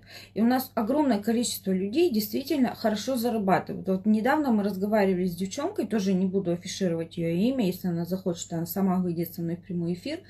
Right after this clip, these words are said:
Вот, у неё очень сильные ограниченные возможности, очень сильные. И благодаря, а, компании Faberlic она сейчас достойно зарабатывает, ей хватает на все лекарства и на всех врачей. Она даже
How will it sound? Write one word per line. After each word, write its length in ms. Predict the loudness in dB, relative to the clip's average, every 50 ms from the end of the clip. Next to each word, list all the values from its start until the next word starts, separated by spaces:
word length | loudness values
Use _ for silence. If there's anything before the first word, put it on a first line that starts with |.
| -18 -16 -16 -14 -14 -14 -10 -6
Вот, 360 | -2 2 4 6 4 4 2 0
у 80 | 2 2
неё 420 | 4 4 2 2 4 4 4 4
очень 380 | 4 4 2 2 2 2 2 2
сильные 400 | 2 0 0 2 2 2 0 -2
ограниченные 640 | -2 -4 -2 -2 0 -2 -2 -4 -6 -6 -6 -6
возможности, 640 | -6 -8 -4 -2 0 0 0 0 2 0 0 0 0 0
очень 460 | 2 2 2 2 2 0 -2 -4 -4
сильные. 460 | -6 -8 -6 -6 -4 -4 -6 -10 -12 -14 -18 -18 -18 -18 -14 -6 0
И 220 | 2 2 2 2
благодаря, 1000 | 2 0 0 2 6 6 6 6 6 4 4 4 4 4 4 2 2 0 -4 -8 -8
а, 540 | -4 -4 -2 -2 -4 -4 -6 -8 -8 -10 -8 -2
компании 640 | 0 0 0 2 2 2 2 2 2 0 -2 -4 -4 -6
Faberlic 600 | -6 -2 0 0 0 0 2 2 2 2 0 -2 -12 -16 -6
она 320 | -2 0 2 2 4 2 0
сейчас 480 | 0 -2 -6 -4 -2 2 4 4 4 2
достойно 540 | 2 -2 -2 -2 0 0 2 2 2 2 0
зарабатывает, 600 | 0 0 0 0 0 0 -2 0 0 -2 -2 0
ей 120 | 0 -2 -2
хватает 460 | -2 -4 -4 0 0 0 0 0 0
на 140 | 0 0 0
все 300 | 0 -2 0 4 4 4
лекарства 560 | 4 2 -4 -4 -2 -2 -2 -2 -4 -4 -2
и 40 | -2
на 100 | -2 -4
всех 320 | -6 -6 -4 -4 -4 -4 -4
врачей. 480 | -6 -6 -6 -8 -8 -10 -10 -10 -12 -16 -20 -20 -20 -20 -20 -20 -18 -6 2 2
Она 180 | 4 4 6
даже 340 | 4 4 4 4 2 0 -2